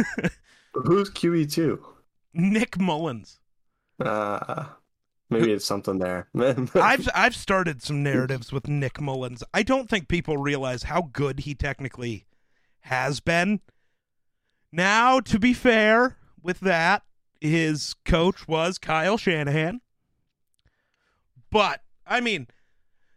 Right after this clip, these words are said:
Speaker 1: in his career, he's played seventeen games. He's started in seventeen games. Completes
Speaker 2: He's got one full
Speaker 1: sixty-five.
Speaker 2: season.
Speaker 1: Yes, one full season.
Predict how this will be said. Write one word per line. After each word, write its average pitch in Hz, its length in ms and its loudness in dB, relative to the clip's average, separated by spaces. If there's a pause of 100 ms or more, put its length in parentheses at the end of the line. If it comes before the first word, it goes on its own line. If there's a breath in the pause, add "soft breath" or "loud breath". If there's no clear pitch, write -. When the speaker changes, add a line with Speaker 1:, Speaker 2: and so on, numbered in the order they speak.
(140)
Speaker 1:
in 254 140 0
his 294 180 0
career, 254 540 2
he's 170 200 0
played 226 520 -2
seventeen 180 720 -2
games. - 500 -12 (920)
He's 160 160 0
started 202 520 2
in 170 80 -2
seventeen 143 560 -2
games. - 420 -14 (1600)
Completes 220 480 0
Speaker 2:
He's 113 60 0
got 208 60 4
one 98 80 -2
full 95 120 -10
Speaker 1:
sixty-five. 240 1000 0
Speaker 2:
season. - 160 -6 (480)
Speaker 1:
Yes, - 520 -6
one 214 280 0
full 190 200 0
season. 127 340 -4